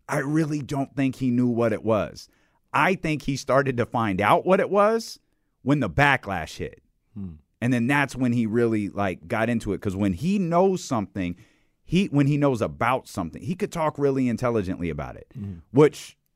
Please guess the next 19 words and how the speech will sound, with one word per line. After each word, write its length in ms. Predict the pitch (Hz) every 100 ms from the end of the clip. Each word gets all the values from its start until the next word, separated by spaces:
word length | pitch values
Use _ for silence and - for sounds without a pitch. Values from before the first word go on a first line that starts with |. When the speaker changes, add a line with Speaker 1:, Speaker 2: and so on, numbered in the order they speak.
| _ _ _ _ _ _ _ _ _ _ _
Speaker 1:
that's 180 | 143 160
why 180 | 175
he 60 | 170
was, 140 | 160 123
like, 320 | 135 156 147
the, 80 | 147
the 140 | 160
flat 320 | - 175 185
earth, 180 | 170 175 156
all 180 | 220
of 80 | 233
the 80 | 190
goofy 400 | 127 131 147 139
stuff 300 | 123 135 120
that 140 | 113 110
is 100 | 92
associated 580 | - 104 98 98 87
with 100 | 78
Kyrie. 420 | - 85 78 65